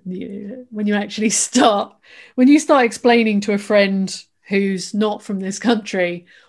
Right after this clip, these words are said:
what, what this is about and what it actually signifies and, and all of that stuff. Interestingly, I didn't realise that we didn't start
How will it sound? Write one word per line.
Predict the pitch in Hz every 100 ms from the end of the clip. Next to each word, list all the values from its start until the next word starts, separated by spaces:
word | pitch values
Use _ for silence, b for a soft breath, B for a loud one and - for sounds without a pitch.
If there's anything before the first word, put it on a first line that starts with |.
| b
what, | 196 214 208 _ _
what | 240 247
this | 233 233
is | 202
about | 214 240 247 226 -
and | 202
what | 240 254
it | 247
actually | 208 269 - - 233 185 180 180 b b b b b _ _
signifies | - 233 214 214 196 185 180 175
and, | 185 175 175 190
and | 190 170 170 214
all | 185
of |
that | 185 196
stuff. | 196 185 B
Interestingly, | 254 311 359 330 254 254 214 190 190
I | 233 247
didn't | 254 240
realise | 240 233 220 220
that | 233 214 214 B B _
we | 220
didn't | 247 302 285
start | 247 - 262 233